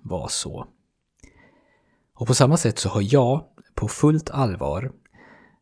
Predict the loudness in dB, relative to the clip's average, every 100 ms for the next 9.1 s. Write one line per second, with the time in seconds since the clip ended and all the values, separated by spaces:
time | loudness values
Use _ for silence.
0 | _ -6 -6 -2 0 0 -2 0 0 0
1 | -2 -4 0 4 4 2 0 0 0 -2
2 | -2 -2 0 0 0 2 4 4 2 -6
3 | -12 _ -14 -10 -8 -6 -8 -8 -10 -12
4 | -18 -16 -8 -8 -6 -4 -4 -4 -8 -8
5 | -10 -8 0 0 0 -4 -2 -2 0 -6
6 | -6 -10 -12 -6 -4 -4 -6 -4 -6 -6
7 | -6 -8 -10 -10 -12 -14 -20 -20 _ -6
8 | 0 4 6 4 2 0 0 -6 -8 -10